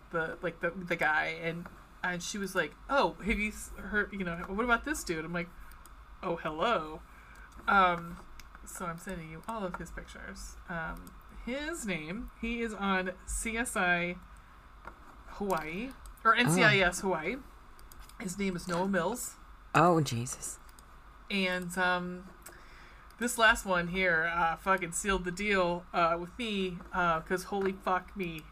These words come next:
Speaker 1: uh, literally fuck me, um, on this one, 'cause holy God, holy cats. Holy cats.
Speaker 2: Kinda looks similar to, to the cover of the book.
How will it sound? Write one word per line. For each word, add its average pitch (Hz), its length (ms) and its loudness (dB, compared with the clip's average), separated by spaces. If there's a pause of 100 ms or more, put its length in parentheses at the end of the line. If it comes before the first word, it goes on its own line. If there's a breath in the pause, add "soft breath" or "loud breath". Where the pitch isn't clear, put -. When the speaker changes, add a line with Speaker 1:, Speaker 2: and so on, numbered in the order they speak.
(120)
Speaker 1:
uh, 165 240 2
literally 165 400 0
fuck 160 280 -4
me, 160 180 -8 (160)
um, 160 340 -2
on 180 80 0
this 170 200 -2
one, 160 220 -4
'cause 156 260 -8 (140)
holy 196 320 -2
God, 170 360 -2 (240)
holy 240 160 -2
cats. - 560 2 (1300 soft breath)
Holy 285 640 0 (200)
cats. - 440 -4
Speaker 2:
Kinda 190 320 10
looks 196 280 8
similar 185 520 6
to, 156 220 4 (300)
to 170 140 4
the 156 140 2
cover 165 360 4
of 131 120 4
the 131 60 4
book. 147 280 0